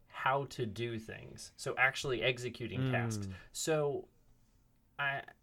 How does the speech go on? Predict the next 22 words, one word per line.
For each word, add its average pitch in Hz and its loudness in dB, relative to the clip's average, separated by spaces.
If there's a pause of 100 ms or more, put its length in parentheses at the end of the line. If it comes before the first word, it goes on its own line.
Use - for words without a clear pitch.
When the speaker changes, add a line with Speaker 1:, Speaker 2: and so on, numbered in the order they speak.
(500)
Speaker 1:
I 143 4
was 156 0
thinking 220 0
of 113 2 (680)
why 139 4
do 196 2
I 180 10
remember 127 2
how 120 0
to 110 -4
do 107 -4
certain 139 2
things, 101 -2
but 117 2
others, 117 2 (100)
like, 110 0
tasks - 0
that 117 0
I 110 2
have 117 0
completed 117 -2
before, 104 -4